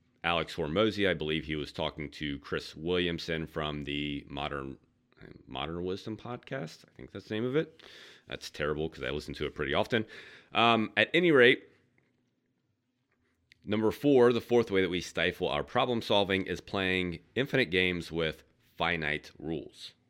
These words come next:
Playing infinite games with finite rules. So I believe there's, uh, an original book about this, Infinite and Finite Games. I couldn't told, tell you. I think there was a book, like, in the seventies or eighties about it, but,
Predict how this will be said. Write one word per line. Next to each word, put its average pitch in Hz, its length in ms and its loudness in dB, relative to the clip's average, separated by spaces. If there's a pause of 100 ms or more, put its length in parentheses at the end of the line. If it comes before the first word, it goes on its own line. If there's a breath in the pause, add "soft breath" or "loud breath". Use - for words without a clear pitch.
(380)
Playing 65 260 -8
infinite 135 380 -2
games 92 460 0
with 78 300 -2
finite 73 480 -6
rules. - 440 -18 (880 loud breath)
So 117 380 8
I 101 80 0
believe 123 180 4
there's, 107 460 2 (140)
uh, 73 320 -6 (1120)
an 85 120 -6
original 87 580 -2
book 76 460 -2 (280)
about 76 420 -4
this, 76 540 -4 (100)
Infinite 80 360 -4
and 73 100 -14
Finite 76 420 -2
Games. 98 400 -2
I 73 60 -4
couldn't 76 280 -6
told, 73 400 -6
tell 78 200 0
you. 76 160 0
I 64 60 -6
think 76 200 -8
there 78 140 -2
was 73 160 -6
a - 40 -12
book, 73 280 -6
like, 73 180 -4
in 73 80 -2
the 69 80 -6
seventies 78 460 -2
or - 100 -10
eighties 107 300 0
about 90 240 2
it, 78 200 -4
but, 85 260 2